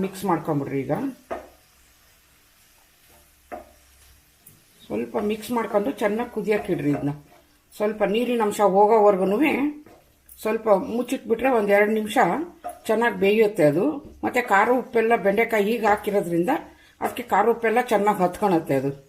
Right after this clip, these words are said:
ನೀರಿನ ಅಂಶ ಇರೋದ್ರಿಂದ. ನೀರು ಹಾಕಿದ್ನಲ್ಲ, ಒಂದು ಎರಡು ನಿಮಿಷ ಮುಚ್ಚಿಡ್ತೀನಿ ಈ ಥರ, ಆವರಿಗೆ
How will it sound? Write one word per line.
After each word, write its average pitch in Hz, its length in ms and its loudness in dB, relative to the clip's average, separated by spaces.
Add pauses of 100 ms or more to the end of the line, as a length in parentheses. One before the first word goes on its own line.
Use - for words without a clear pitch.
(540)
ನೀರಿನ 208 320 2
ಅಂಶ 190 180 -2
ಇರೋದ್ರಿಂದ. 160 540 0 (140)
ನೀರು 262 140 0
ಹಾಕಿದ್ನಲ್ಲ, 247 480 2 (180)
ಒಂದು 214 140 0
ಎರಡು 233 200 4
ನಿಮಿಷ 240 240 0
ಮುಚ್ಚಿಡ್ತೀನಿ 220 600 -2
ಈ 165 140 2
ಥರ, 143 100 2 (760)
ಆವರಿಗೆ 240 300 2